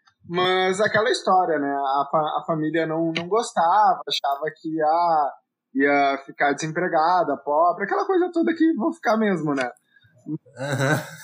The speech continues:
Speaker 2: A
Speaker 1: É.
Speaker 2: realidade, né? <laughs>
Speaker 1: A gente sabe. E daí, por muita pressão, acabei fazendo direito, mas não me adaptei, assim, com a, com a faculdade, com os temas,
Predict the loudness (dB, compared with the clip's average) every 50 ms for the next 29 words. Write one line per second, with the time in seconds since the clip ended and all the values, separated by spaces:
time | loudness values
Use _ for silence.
0 | -8 -8 -8 -10 _ _ _ _ -20 -20 -20 -14 -6 0 4 4 4 4 4 4
1 | 4 4 4 2 0 -4 -4 -4 -4 -4 -2 0 2 2 4 4 4 4 4 4
2 | 2 2 2 0 0 0 0 -2 -4 -8 -12 -6 0 2 2 2 2 2 0 -2
3 | -4 -2 2 2 4 4 4 2 2 0 -2 0 0 0 2 2 2 4 2 2
4 | 0 0 -2 0 -2 -2 -2 -2 0 0 0 0 -2 -2 -4 -4 -2 0 0 2
5 | 2 2 0 0 -2 -2 0 0 0 0 0 0 0 0 0 0 -2 -4 -2 0
6 | 2 2 2 0 0 -2 0 0 0 0 0 -2 -2 2 2 4 4 4 4 2
7 | 0 -4 -8 _ _ _ _ _ _ _ _ _ _ _ _ -6 -2 -2 0 0
8 | 2 2 2 2 0 0 0 0 0 -2 -4 -6 -4 0 2 4 4 4 4 2
9 | 0 -6 -8 -6 -6 -6 -6 -6 -6 -4 -4 -2 -2 -2 -2 -4 -6 -4 -6 -6
10 | -4 -4 -6 -6 -6 -8 -6 -2 0 0 2 2 0 0 -2 -4 -6 -6 -8 -8
11 | -8 -8 -2 0 2 2 2 2 0 -2 -6 -8 -10